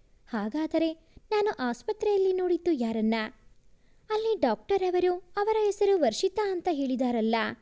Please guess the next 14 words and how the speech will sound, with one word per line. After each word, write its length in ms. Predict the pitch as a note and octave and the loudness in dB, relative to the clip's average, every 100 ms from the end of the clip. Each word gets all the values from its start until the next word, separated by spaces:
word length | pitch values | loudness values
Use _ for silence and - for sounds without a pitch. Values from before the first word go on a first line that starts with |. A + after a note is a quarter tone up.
| - _ - - - | -18 _ -20 -20 -4
ಅವರು 280 | G#4+ G#4+ G4+ | 2 4 4
ವರ್ಷಾಳ 440 | D4+ - F4+ G4 F#4+ | 0 0 -2 0 -2
ಅಕ್ಕನ? 380 | D4 - D#4 C#4+ A#3 A3+ - _ _ _ _ _ | -4 -4 -4 0 -2 -4 -12 _ _ _ _ _
ಆದರೆ 340 | G#4+ A4 G#4+ G4 | -2 2 4 4
ವರ್ಷ 280 | A3+ - F4+ | 2 0 -4
ನೋಡಿದರೆ 440 | F4+ F4+ F4 F4+ E4+ | -2 -2 0 2 0
ಅವರು 260 | E4 E4+ | 0 -2
ಸತ್ತು 340 | D#4+ A#3+ - G#4 | 0 -2 -2 -2
ಹೋದರು 360 | G4 F#4 F4+ | 0 0 -2
ಅಂತ 200 | E4+ D4+ D4+ | -2 -2 -2
ಇದ್ದಾಳೆ." 400 | A#3 A#3 A3+ A3 - _ _ _ _ _ | 0 0 0 -2 -6 _ _ _ _ _
ಅವನಿಗೆ 320 | G#4+ G#4+ G4 | 0 2 4
ಒಂದೂ 320 | D#4 A#3 E4+ | 2 2 2
ಅರ್ಥವಾಗುತ್ತಿರಲಿಲ್ಲ. 1000 | G#4 F4 - C4 A3 A3+ B3 A3 A3+ A3+ | 2 0 -2 -2 -2 -2 -2 0 0 2